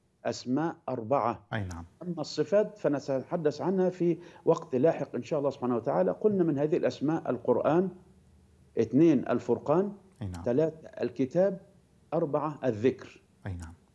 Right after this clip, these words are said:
Speaker 1: يبقى القرآن والفرقان، وبعدين الكاف الكتاب والذكر.
Speaker 2: أي نعم.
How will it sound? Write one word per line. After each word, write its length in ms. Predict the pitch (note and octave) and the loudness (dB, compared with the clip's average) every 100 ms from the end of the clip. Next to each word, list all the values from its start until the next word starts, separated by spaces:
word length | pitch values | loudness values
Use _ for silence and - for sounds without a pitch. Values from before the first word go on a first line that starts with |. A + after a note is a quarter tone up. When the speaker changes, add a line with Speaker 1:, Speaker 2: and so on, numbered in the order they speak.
| _ _ _ A2+ | _ _ _ -8
Speaker 1:
يبقى 200 | G2+ A#2 | -4 -4
القرآن 500 | - B2+ - D3 B2 | -2 -2 0 0 0
والفرقان، 640 | B2 - - - F3+ A3 G#3 - _ _ _ _ | -2 -2 -6 0 0 0 -6 -16 _ _ _ _
وبعدين 600 | G#2+ A#2 A2 A#2 D#3+ B2+ - | -2 0 -2 0 2 2 -2
الكاف 600 | A#2+ G#2+ E3 G3+ G3+ - B2 | -4 0 4 4 2 -8 -4
الكتاب 580 | A2 - B2 D#3+ F3+ C3+ | -4 -2 -2 2 2 2
والذكر. 560 | C3 G2 A2+ - E2+ - | 0 2 -2 -2 -8 -8
Speaker 2:
أي 120 | G#2 F2+ | -8 -8
نعم. 160 | E2+ | -8